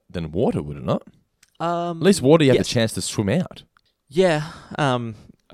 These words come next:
Speaker 2: both pretty destructive.
Speaker 1: Of course, yeah. I mean, I wouldn't want to be part of either. But still, I think we're lucky. Do, we wouldn't really have many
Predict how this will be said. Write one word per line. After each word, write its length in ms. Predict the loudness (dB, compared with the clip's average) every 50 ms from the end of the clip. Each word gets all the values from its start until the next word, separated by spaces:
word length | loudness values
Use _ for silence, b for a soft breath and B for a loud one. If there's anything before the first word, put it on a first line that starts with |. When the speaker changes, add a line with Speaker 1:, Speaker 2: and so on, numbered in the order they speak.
| -2
Speaker 2:
both 240 | 0 0 0 0 0
pretty 180 | -4 -4 -2 -2
destructive. 560 | -4 -6 -6 -8 -8 -8 -10 -16 -20 -20 -20 _ _ _ _ _ _ _ _ _
Speaker 1:
Of 160 | -4 -4 -4
course, 360 | -2 -2 -2 -2 -4 -8 -8 -6
yeah. 180 | -6 -6 -8 -12 -20 _ b b b b
I 40 | -4
mean, 100 | -2 4
I 60 | 6
wouldn't 200 | 6 6 6 6
want 120 | 4 2 2
to 40 | 2
be 100 | 0 0
part 200 | 0 -2 -2 -2
of 80 | -2 -2 -2
either. 340 | -2 -2 -2 -4 -10 -20 -20 _ _ _ _ _
But 100 | -12 -8
still, 480 | -4 0 0 2 2 4 4 4 4 4
I 60 | 4
think 140 | 2 2 2
we're 80 | 2 2
lucky. 260 | 2 0 0 -2 -4
Do, 120 | -4 -4 -4
we 200 | -2 -2 -2 -2
wouldn't 220 | -2 -2 -4 -4
really 160 | -2 -4 -2
have 200 | -2 -2 -2 -2 -2
many 200 | -2 -2 -2